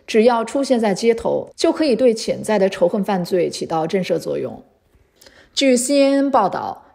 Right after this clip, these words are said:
周五，多位纽约州众议院民主党人，包括知名国会议员，呼吁民主党州长安德鲁·库莫辞职，原因是近期发生在他身上的性骚扰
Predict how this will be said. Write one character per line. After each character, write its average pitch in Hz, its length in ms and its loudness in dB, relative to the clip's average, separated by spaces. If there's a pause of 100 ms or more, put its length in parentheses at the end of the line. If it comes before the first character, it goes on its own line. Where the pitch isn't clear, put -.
周 302 180 2
五， 202 300 -4
多 339 240 -2
位 311 180 2
纽 180 160 0
约 165 140 0
州 233 200 4
众 240 220 2
议 202 40 0
院 190 180 0
民 180 120 -2
主 240 140 0
党 214 220 -4
人， 156 360 -8
包 208 120 0
括 208 200 2
知 247 200 -2
名 196 240 -2
国 180 100 0
会 196 160 2
议 175 140 -2
员， 156 360 -6
呼 240 220 -2
吁 208 160 2
民 185 180 -2
主 247 120 2
党 151 200 -4
州 208 160 -2
长 196 200 -2
安 220 180 -2
德 220 80 0
鲁· 208 220 0
库 - 200 -6
莫 180 160 0
辞 170 220 -6
职， 139 340 -8 (380)
原 240 220 2
因 294 160 -4
是 220 200 2
近 202 220 2
期 220 180 -2
发 226 160 -2
生 240 200 -2
在 226 200 0
他 240 160 -2
身 240 160 0
上 233 140 -2
的 185 80 0
性 214 180 -2
骚 220 220 0
扰 175 240 -2